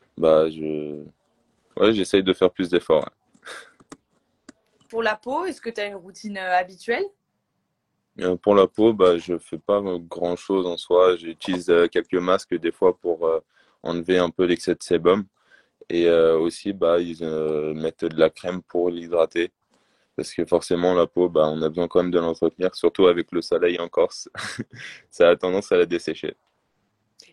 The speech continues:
Speaker 2: Est-ce que, par exemple, t'as, t'as eu l'occasion de, d'avoir des soins du visage, tu sais, en institut, en, en donnant Mister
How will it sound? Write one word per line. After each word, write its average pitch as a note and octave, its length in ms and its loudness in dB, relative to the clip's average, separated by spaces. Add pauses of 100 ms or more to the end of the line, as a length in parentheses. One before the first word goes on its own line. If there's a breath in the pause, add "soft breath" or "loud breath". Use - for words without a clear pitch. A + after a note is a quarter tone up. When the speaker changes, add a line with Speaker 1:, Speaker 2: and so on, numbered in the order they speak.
(640)
Speaker 2:
Est-ce A3 180 -8
que, D4+ 80 -2
par C4 180 2
exemple, G#3+ 360 0
t'as, F#3 260 6
t'as F3+ 240 4
eu F#3+ 80 4
l'occasion F#3 460 4
de, F3 340 -2
d'avoir E3+ 300 0
des E3+ 120 -6
soins F#3 380 -8
du F#3 140 -12
visage, F#3 400 -4
tu - 100 -20
sais, F#3+ 240 -10
en D#3+ 240 -8
institut, G#3 600 -8
en, F3 340 -4
en E3 80 -10
donnant E3+ 200 -10
Mister F3 260 -10